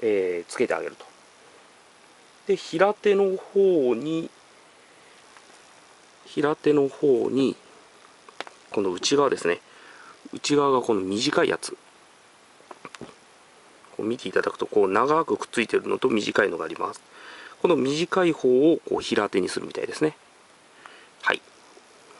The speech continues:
こんな感じで。で、あと反対側ですね。反対側といいますか、もう一個の右の武器持ちの方はこんな感じで持たせてあげ、あ、まあ、つけてあげると。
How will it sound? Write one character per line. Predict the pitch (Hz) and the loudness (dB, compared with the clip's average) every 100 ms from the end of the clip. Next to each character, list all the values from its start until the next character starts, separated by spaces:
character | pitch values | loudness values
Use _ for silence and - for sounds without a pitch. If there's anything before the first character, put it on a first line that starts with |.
| - | -14
こ | - | 0
ん | 151 | 0
な | |
感 | 107 85 | 2 -4
じ | 82 | -8
で。 | - - - _ - - - - - - | -12 -20 -20 _ -20 -20 -20 -20 -20 -2
で、 | 208 | -2
あ | 196 | 0
と | |
反 | - 123 | 0 -2
対 | 110 95 | 0 0
側 | 92 | 0
で | |
す | - | -2
ね。 | 151 - - - - - | -4 -4 -20 -20 -20 -16
反 | - 110 | -6 0
対 | 110 | 2
側 | 104 | 2
と | 98 | 0
い | |
い | |
ま | 82 | -4
す | |
か、 | - | -2
も | 104 139 | 2 0
う | |
一 | |
個 | 139 139 | 2 2
の | 143 | 2
右 | 127 131 147 | 2 0 2
の | 151 147 - - - - - - - - | 2 0 -4 -20 -20 -20 -20 -20 -18 -8
武 | 123 | -6
器 | 139 | 0
持 | 131 127 | 2 2
ち | - | 2
の | 120 | 0
方 | 110 - 120 117 | 0 2 2 4
は | 160 | 2
こ | - 113 | 2 0
ん | |
な | 101 | 0
感 | 90 82 | -2 -8
じ | 78 - - - - - - - - | -12 -20 -20 -20 -20 -20 -20 -20 0
で | 87 - | 0 0
持 | 98 | -2
た | 98 101 | -2 -2
せ | 95 | -2
て | |
あ | 87 | -2
げ、 | 80 | -4
あ、 | - | -4
ま | 101 | -2
あ、 | 98 | -2
つ | - | 0
け | |
て | 95 | -2
あ | |
げ | 87 | -2
る | - | -6
と。 | - | -14